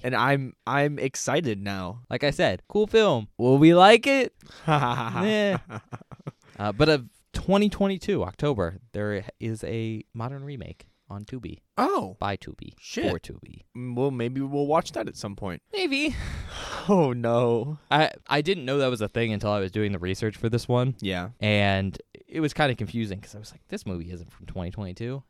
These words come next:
Speaker 2: And
Speaker 1: That is
Speaker 2: I kept getting
Speaker 1: true.
Speaker 2: stuff for it. The one, uh, the,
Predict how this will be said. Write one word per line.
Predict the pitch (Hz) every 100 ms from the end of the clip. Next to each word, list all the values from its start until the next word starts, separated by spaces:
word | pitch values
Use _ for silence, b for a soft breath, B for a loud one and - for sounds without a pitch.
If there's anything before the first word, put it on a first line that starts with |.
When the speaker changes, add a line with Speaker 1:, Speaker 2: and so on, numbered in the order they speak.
| _
Speaker 2:
And | 92
Speaker 1:
That | 127 120
is | 135
Speaker 2:
I | 110
kept | - 120
getting | 123 110
Speaker 1:
true. |
Speaker 2:
stuff | - 107
for | - 95
it. | 87 _
The | 101
one, | 92 107 123 123 - _
uh, | 98 98 85 85 - -
the, | 85